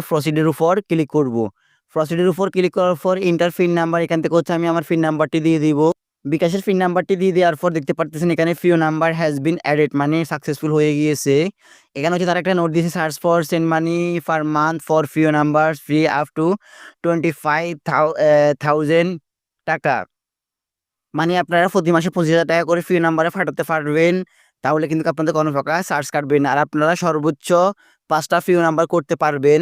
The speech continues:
তারপর হচ্ছে প্রতি মাস পর আপনারা ওই নাম্বারগুলোকে আবার চেঞ্জ করতে পারবেন। তো ফ্রি নাম্বার অ্যাড করার পর আমরা হচ্ছে just এখান থেকে হচ্ছে সেন্ড মানি করবো। সেন্ড মানি করার জন্য আমরা হচ্ছে যে নাম্বারটি এখন আমি ফ্রি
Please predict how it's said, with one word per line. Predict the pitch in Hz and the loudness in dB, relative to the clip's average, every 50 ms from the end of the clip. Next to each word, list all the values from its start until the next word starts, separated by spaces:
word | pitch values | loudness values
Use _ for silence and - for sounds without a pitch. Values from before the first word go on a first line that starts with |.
| 180 180 - - - | 0 -2 -6 -8 -8
তারপর | 151 156 143 151 156 | -8 -4 0 0 0
হচ্ছে | 156 - 165 - | 0 0 -4 -4
প্রতি | 170 165 139 160 156 156 160 156 156 160 147 - - 151 156 | -4 -4 -2 0 0 0 0 0 0 -2 -4 -4 -2 -2 -2
মাস | 156 147 139 - - | -2 -2 -4 -4 -2
পর | 151 151 151 143 | 0 2 2 0
আপনারা | 139 - 143 147 151 151 | 0 0 0 2 2 2
ওই | 151 147 | 2 0
নাম্বারগুলোকে | 143 139 143 147 147 147 143 - 143 | 0 0 0 0 -2 -2 0 0 0
আবার | 139 147 151 143 - | 2 0 0 -2 -2
চেঞ্জ | 156 143 - - 147 | -2 -2 -2 -2 -4
করতে | 135 - 135 - - | -4 -4 -4 -2 -2
পারবেন। | 131 123 113 110 107 131 131 _ _ _ _ _ _ _ _ _ - | 0 0 0 0 0 0 -2 _ _ _ _ _ _ _ _ _ -6
তো | 160 160 143 | -6 -4 -2
ফ্রি | - 185 185 185 | 0 0 2 2
নাম্বার | 180 180 190 196 | 2 2 0 0
অ্যাড | 196 175 - - | -2 -2 -2 -2
করার | 185 185 185 180 - - | 0 0 0 -2 0 2
পর | 190 175 170 170 170 175 180 180 160 160 | 2 4 4 4 4 2 2 2 2 0
আমরা | 160 165 165 175 180 | 0 0 0 0 0
হচ্ছে | 175 175 180 175 | -2 -2 0 0
just | 170 170 170 - - 180 | 2 2 0 0 -2 -2
এখান | 160 165 160 151 170 | 0 0 0 0 -2
থেকে | 165 160 170 165 175 | -2 -2 0 0 0
হচ্ছে | 170 143 - - 170 170 175 175 - | 0 -2 -2 -2 0 0 0 0 0
সেন্ড | 175 160 160 160 | 0 0 0 0
মানি | 156 160 165 143 165 | 0 -2 -2 0 0
করবো। | 165 151 139 147 160 160 - | 0 0 2 2 0 0 0
সেন্ড | 175 160 156 | 0 0 2
মানি | 160 160 151 | 2 2 2
করার | 160 160 156 143 | 0 0 2 2
জন্য | 160 160 160 160 151 | 2 2 2 0 0
আমরা | 151 147 160 160 | 0 -2 -2 -4
হচ্ছে | 135 - 170 165 165 165 156 | -4 -2 -2 0 0 0 0
যে | 160 156 151 | 0 2 2
নাম্বারটি | 147 143 147 151 143 - 160 160 165 160 147 | 2 0 0 -2 -4 -4 -4 -2 0 0 0
এখন | - 156 151 147 | 0 -2 -2 -2
আমি | 147 151 156 170 190 - _ _ _ _ _ _ _ | 0 -2 -2 -2 -4 -8 _ _ _ _ _ _ _
ফ্রি | - 160 | -2 -2